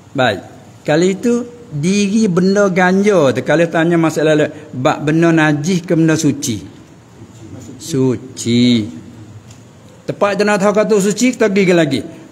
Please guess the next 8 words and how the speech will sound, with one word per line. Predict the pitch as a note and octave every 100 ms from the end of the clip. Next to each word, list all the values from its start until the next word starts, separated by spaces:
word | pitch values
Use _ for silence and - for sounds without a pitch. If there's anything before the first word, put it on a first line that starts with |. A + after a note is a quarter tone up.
| - -
Ambil | B2+ C3+ D3 D3
dah | C#3
ganja, | C3 C3 C#3+
boh | F3 D3 C#3 C3
lepas | C3+ C3+
kat | C#3+ B2
wajah, | B2 A2+ B2+ -
semaya. | E3+ G2+ F2